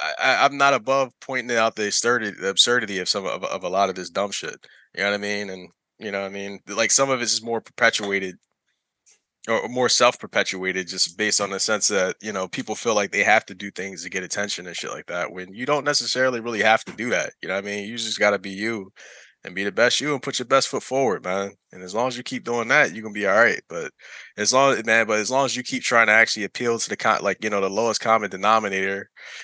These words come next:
you know what I mean? And not trying to actually elevate to it in a sense and, you know, not try to, not try to actually elevate, I don't know, people's consciousness, or very, very, very, very at your own consciousness,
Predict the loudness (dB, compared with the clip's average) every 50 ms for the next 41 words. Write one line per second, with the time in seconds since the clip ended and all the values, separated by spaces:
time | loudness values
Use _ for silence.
0 | -18 _ -8 -4 -2 0 0 0 -2 -2 -4 -4 -4 -6 -8 -8 -10 -16 _ -20
1 | -20 _ _ _ 0 2 2 2 2 2 4 4 4 6 6 4 4 4 2 0
2 | 2 2 2 2 0 -2 -4 -4 -4 -6 -6 -4 -6 -6 -6 -8 -8 -8 -8 -8
3 | -6 -6 -4 -2 -2 -4 -2 -2 -4 -4 -4 -8 -10 -10 -6 -6 -4 -4 -2 0
4 | 2 2 2 2 4 4 4 4 4 2 0 -4 -8 _ -20 -20 -20 -20 -20 -20
5 | _ _ _ _ 0 4 4 4 4 4 4 4 6 6 6 6 6 4 2 0
6 | -2 -2 -2 0 0 0 0 0 0 0 -2 -2 -6 _ _ _ _ _ _ _
7 | _ _ _ _ _ _ _ _ _ _ _ _ _ _ _ _ _ _ -2 0
8 | 2 2 0 -2 -6 -8 -8 -8 _ -8 -8 -6 -4 -4 -4 0 2 2 2 2
9 | 2 -4 -6 -6 -4 -2 -2 -2 2 6 6 6 6 6 4 4 2 2 2 0
10 | -2 0 0 0 2 4 4 4 2 2 0 -2 -2 -4 -4 -4 0 0 0 2
11 | 4 2 2 2 2 -2 -4 -4 -6